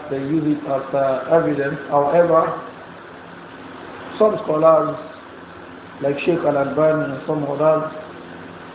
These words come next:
are of the opinion that the hadith is not authentic. However,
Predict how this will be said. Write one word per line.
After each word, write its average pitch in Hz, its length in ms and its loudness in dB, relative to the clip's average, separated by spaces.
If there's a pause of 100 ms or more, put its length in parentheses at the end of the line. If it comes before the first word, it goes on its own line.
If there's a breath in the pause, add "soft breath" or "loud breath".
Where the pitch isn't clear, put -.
(640)
are 147 260 4
of 147 60 -6
the 151 80 -2
opinion 165 440 -4
that 143 100 -4
the 143 100 -6
hadith 143 400 -2
is 135 120 -8 (100)
not 147 100 -4
authentic. 143 540 -4 (200)
However, 165 760 2